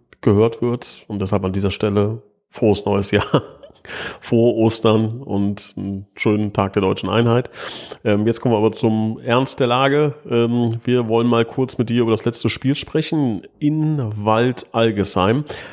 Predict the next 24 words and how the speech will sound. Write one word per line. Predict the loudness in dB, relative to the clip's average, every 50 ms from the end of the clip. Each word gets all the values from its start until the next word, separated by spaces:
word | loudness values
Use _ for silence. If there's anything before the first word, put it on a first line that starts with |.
| -20 -20 _ _ -10
Was | -2 0 2 2 2 0 0
ist | 0 0 0 2
dir | 0 0 2
aufgefallen? | 2 -2 0 0 -4 -2 2 2 0 2 0
Was | -2 -2 -2 -2
war | 0 0 0 0
anders | 2 2 2 4 2 2 0 -4 -6
im | -8
Vergleich | -4 -4 -4 -2 0 -2 2 2 2 0 0 -4 -10
zu | -10 -6 -6 0
den | 0 0 0 0
drei | -2 -2 0 2 2 2 0
Spielen, | -4 -6 -12 -14 -16 -6 0 2 2 4 2 2
wo | 0 0 0
wir | 0 0
nicht | 0 -2 -2
verloren | -2 0 0 2 2 2 2 2 2
haben, | 2 2 2 0 -2 -4 -4 -6 -8 _ _ _ _ -20 _ -12
äh, | -10
im | -8 -6 -2
Vergleich | 0 0 2 2 0 2
zu | 2 0
Wald | 0 0 -2
Algesheim? | -4 -6 -6 -6 -6 -6 -6